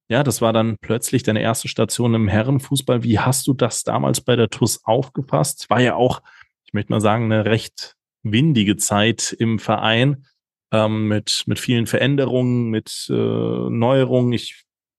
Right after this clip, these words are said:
kann mir gar nicht vorstellen, wie das für so einen neunzehnjährigen ist, der dann plötzlich, ähm, an und für sich schon entschieden hat, aufgrund einer schwerwiegenden Verletzung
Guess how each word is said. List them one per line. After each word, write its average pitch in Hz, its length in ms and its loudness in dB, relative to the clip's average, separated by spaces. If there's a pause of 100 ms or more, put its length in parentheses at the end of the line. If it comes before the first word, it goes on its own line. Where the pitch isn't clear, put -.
(240)
kann - 180 0
mir 123 80 4
gar 120 140 4
nicht 123 240 0
vorstellen, 127 480 2
wie 110 80 0
das 107 160 0
für 113 80 -2
so 107 80 2
einen 107 120 2
neunzehnjährigen 113 680 0
ist, - 220 -2
der 123 60 2
dann 110 140 2
plötzlich, - 540 -2 (640)
ähm, 110 480 0 (260)
an 110 160 0
und 139 160 2
für 117 100 2
sich 135 260 0
schon 113 160 -2
entschieden 120 520 0
hat, 135 340 -2
aufgrund - 760 -2 (120)
einer 101 220 2
schwerwiegenden 113 600 2
Verletzung 127 640 -2